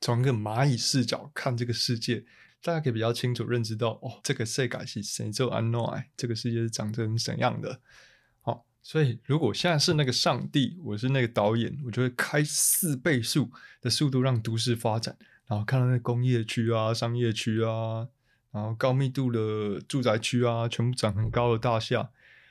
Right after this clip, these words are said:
然后里面的人也会用四倍速的行为活动。然后你看楚门用四倍速的速度开车，四倍速的速度生活，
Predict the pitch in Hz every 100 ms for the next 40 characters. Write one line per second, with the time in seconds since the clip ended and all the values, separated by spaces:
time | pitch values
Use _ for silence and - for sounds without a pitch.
0 | _ - 110 123 120 107 110 127 156 117
1 | 101 101 104 123 143 - 165 143 147 123
2 | 151 120 98 - - - 117 123 110 104
3 | - 107 110 113 113 107 - _ - _
4 | - 107 104 123 110 110 98 104 117 113
5 | - 123 120 113 113 101 98 - 117 107
6 | 117 107 101 - 110 104 - 107 104 120
7 | 117 104 117 107 - 113 110 110 - 107
8 | 107 - -